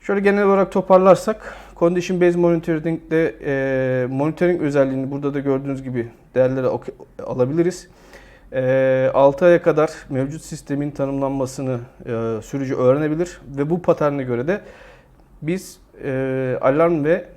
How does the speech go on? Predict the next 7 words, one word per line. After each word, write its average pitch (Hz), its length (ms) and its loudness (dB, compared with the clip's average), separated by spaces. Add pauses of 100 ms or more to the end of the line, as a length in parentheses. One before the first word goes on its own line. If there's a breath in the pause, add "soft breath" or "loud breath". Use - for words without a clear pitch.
(260)
warning 160 420 2
noktalarını, 127 560 -4 (240)
e, 113 280 -8
tanımlayabiliriz. 131 800 -2 (380 soft breath)
Bu 165 100 0
değerler 170 320 10
ise, 160 340 0